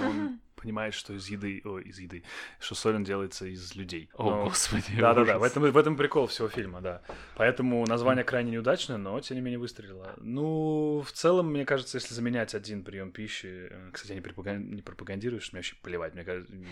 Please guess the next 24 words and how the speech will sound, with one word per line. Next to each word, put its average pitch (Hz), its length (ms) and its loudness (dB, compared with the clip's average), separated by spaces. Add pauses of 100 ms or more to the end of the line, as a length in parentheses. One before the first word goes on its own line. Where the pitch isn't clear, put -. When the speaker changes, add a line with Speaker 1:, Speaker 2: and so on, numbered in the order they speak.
Speaker 1:
есть 110 160 -4
можно 98 160 -8
всё, 107 180 -2
что - 200 -6
угодно, 110 500 0
и 92 680 -8
Speaker 3:
Кроме 104 320 0
людей. 95 360 0
Speaker 1:
и 107 240 -12
к-, - 180 -16 (240)
да 98 240 -10
и 87 240 -8 (640)
Speaker 3:
<laughs> - 500 -8
Юридически. 104 640 2
Speaker 1:
<laughs> 120 40 6
Да 110 80 6
и - 20 2
люди-, 101 400 -4 (100)
а, 101 160 4
юридически, 135 680 0
да. 98 160 0
Ну, 120 140 2
в - 80 -4
целом, 107 540 0